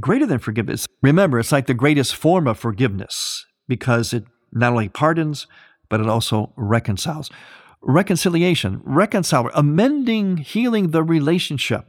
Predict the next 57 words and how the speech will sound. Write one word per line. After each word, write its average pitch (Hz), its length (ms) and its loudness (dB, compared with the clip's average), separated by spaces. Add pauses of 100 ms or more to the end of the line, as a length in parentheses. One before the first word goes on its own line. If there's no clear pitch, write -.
not 185 160 0
just - 200 -2
saying, 143 300 0
"I'm 120 180 0
sorry." 120 400 -2
A - 40 -10
lot 147 140 0
of 190 40 -12
times 175 240 -2
people 131 240 -2
do 117 160 0
that. 104 280 -2 (160)
They 110 340 0 (260)
seem 165 220 2
to 131 60 0
get 127 100 2
away 120 200 2
with 113 120 0
a - 20 -2
lot 101 140 0
of 92 100 -6
things 107 180 -2
by 110 120 -2
just 107 360 -4
saying, 110 300 -2
"Well, 175 140 4
I'm 151 140 2
sorry." 117 680 -2
Our - 60 -2
young 214 220 2
people 117 280 -2
are 104 40 -2
very 107 160 -2
much 98 240 -2
into 101 200 -2
that - 280 -8
because 104 220 -2
they 110 100 0
learn 110 200 0
this 98 120 -2
stuff - 260 -4
from 90 220 -6
social 104 360 -6
media 110 240 0
and 98 80 -2
all 95 120 0
that. 98 140 0
If 113 100 0
I 170 80 4
just 220 200 -2
say, 196 120 0
"I'm 113 140 0
sorry," 127 400 0
that 110 180 -2
makes 120 220 -4
it 110 80 -2
okay. 101 520 -4